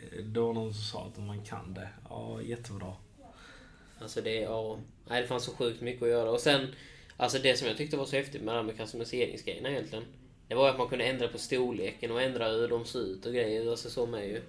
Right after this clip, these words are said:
Speaker 1: Ja.
Speaker 2: Man kunde liksom få mera blueprints senare och grejer med till hur de skulle se
Speaker 1: Det
Speaker 2: ut.
Speaker 1: kändes lite redan som mode där. Alltså,
Speaker 2: Ja.
Speaker 1: alltså så.
Speaker 2: Typ.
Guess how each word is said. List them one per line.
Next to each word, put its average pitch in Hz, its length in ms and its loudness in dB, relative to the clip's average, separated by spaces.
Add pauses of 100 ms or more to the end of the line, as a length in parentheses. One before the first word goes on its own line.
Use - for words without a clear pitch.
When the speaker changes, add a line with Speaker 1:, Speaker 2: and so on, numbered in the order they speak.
Speaker 1:
Ja. 160 320 12
Speaker 2:
Man 156 100 12
kunde 131 160 6
liksom 123 260 2
få 123 140 -2
mera 120 300 2
blueprints 117 480 0
senare 110 340 0
och 117 60 0
grejer 113 240 2
med 113 260 -2
till 113 100 -2
hur 104 80 -2
de 113 60 -4
skulle 113 200 -6
se 151 60 10
Speaker 1:
Det 156 60 10
Speaker 2:
ut. 147 60 8
Speaker 1:
kändes 170 600 8
lite 151 460 6
redan 135 380 -4
som 139 200 -4
mode 123 340 -2
där. 131 440 -4 (380)
Alltså, 127 480 -2
Speaker 2:
Ja. 123 300 -2 (420)
Speaker 1:
alltså 123 220 -4
så. 127 240 -8
Speaker 2:
Typ. 143 300 8